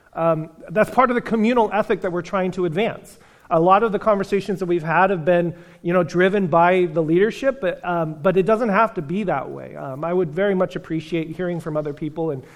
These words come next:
seeing if we can, um, make, make other things happen. So we'll see.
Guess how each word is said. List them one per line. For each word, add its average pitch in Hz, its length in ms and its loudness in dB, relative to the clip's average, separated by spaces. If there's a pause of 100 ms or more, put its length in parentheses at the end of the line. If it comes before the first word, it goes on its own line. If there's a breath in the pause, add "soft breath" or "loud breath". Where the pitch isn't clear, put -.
(140)
seeing 165 240 -4
if 156 120 -4
we 151 100 -6
can, 143 400 -8
um, 139 200 -12
make, 139 180 -12 (140)
make 143 200 -14 (180)
other 139 160 -10
things 131 240 -16
happen. - 300 -20
So - 200 -18 (440)
we'll 135 100 -20
see. 127 180 -18